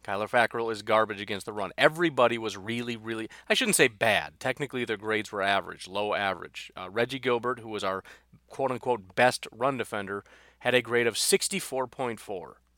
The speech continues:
Now, Za'Darius was, was not even good, and I don't even wanna talk about it. But Preston Smith was graded twenty-seventh overall.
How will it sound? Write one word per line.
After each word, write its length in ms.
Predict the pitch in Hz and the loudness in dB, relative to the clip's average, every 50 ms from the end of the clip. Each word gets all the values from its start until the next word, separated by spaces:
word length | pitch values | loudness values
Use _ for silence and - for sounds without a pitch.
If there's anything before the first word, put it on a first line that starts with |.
| _ _ _ _ _ _ | _ _ _ _ _ _
Now, 220 | - 117 101 98 98 - | -2 0 0 0 0 -2
Za'Darius 600 | - 107 110 113 151 170 170 156 143 127 113 - | -6 -4 2 6 8 8 8 8 6 4 4 2
was, 300 | - 120 107 95 - - - | -2 -6 -6 -6 -8 -12 -10
was 160 | - 117 107 | -10 -8 -6
not 160 | 107 107 107 104 | -2 -2 0 0
even 180 | 98 98 98 | -2 -4 -6
good, 180 | 95 98 92 92 | -8 -8 -8 -6
and 80 | 95 | -6
I 40 | 95 | -6
don't 100 | 95 95 | -6 -6
even 120 | 95 92 92 | -8 -8 -8
wanna 120 | 90 90 | -8 -4
talk 240 | - 117 117 107 - | 0 0 0 0 0
about 240 | 98 90 87 87 90 | -4 -6 -6 -6 -6
it. 120 | 110 - - _ _ _ _ _ _ - | -8 -10 -14 _ _ _ _ _ _ -8
But 140 | 127 123 | -8 -4
Preston 540 | - - 202 220 202 - - 185 165 160 139 | 0 4 6 6 6 6 4 2 2 2 -2
Smith 440 | - - - - 139 135 131 - - | -2 -4 -2 2 4 4 4 2 0
was 440 | 127 - - 127 127 120 117 - - - - | -8 -10 -4 -2 -2 -2 -2 -6 -12 -16 -12
graded 460 | 135 127 131 123 117 120 113 107 - | -2 2 4 4 4 4 2 0 -4
twenty-seventh 800 | - - - 156 147 - 156 131 - - 147 127 110 117 107 101 | -8 -4 -4 -2 -2 0 0 0 2 4 4 4 4 2 -2 -2
overall. 540 | 113 110 104 101 101 98 95 90 80 71 - | -2 -2 -2 0 0 0 0 0 -2 -4 -8